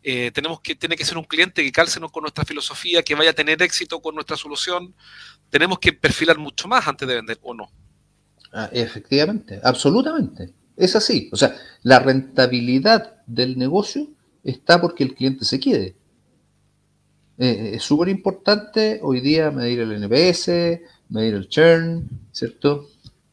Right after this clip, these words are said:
Speaker 2: Medir, nosotros ha-, hablamos, y, y, y a mí me cargan los anglicismos, pero, pero desgraciadamente nuestra industria vive de anglicismos.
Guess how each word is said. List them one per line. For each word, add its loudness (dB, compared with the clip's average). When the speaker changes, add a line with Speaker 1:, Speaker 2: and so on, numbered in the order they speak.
Speaker 2:
Medir, 0
nosotros 0
ha-, 0
hablamos, -2
y, -4
y, 0
y -6
a -6
mí 0
me 2
cargan 2
los 6
anglicismos, -2
pero, -4
pero -2
desgraciadamente -2
nuestra -6
industria 0
vive 4
de 2
anglicismos. -6